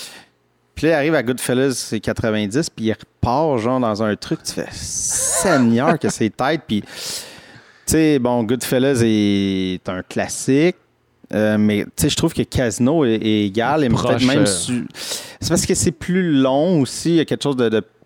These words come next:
Speaker 1: sais, c'est
Speaker 2: Ben,
Speaker 1: comme
Speaker 2: Casino,
Speaker 1: trop.
Speaker 2: il y a pas beaucoup d'hist-, il y a pas d'histoire non
Speaker 1: Non,
Speaker 2: plus.
Speaker 1: non,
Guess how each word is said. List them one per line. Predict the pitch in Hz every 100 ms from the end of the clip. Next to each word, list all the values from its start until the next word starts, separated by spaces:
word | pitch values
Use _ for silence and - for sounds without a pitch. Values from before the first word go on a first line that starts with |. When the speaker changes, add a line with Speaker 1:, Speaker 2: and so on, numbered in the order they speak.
| _ - -
Speaker 1:
sais, | 127 127 117
c'est | 101 143
Speaker 2:
Ben, | 160
Speaker 1:
comme | 160
Speaker 2:
Casino, | 175 175 208
Speaker 1:
trop. |
Speaker 2:
il | 269
y |
a | 139
pas | - 190
beaucoup | 147 170
d'hist-, | 139 -
il |
y | 151
a |
pas | 208
d'histoire | 170 151 151
non | 135
Speaker 1:
Non, | 160
Speaker 2:
plus. |
Speaker 1:
non, | 170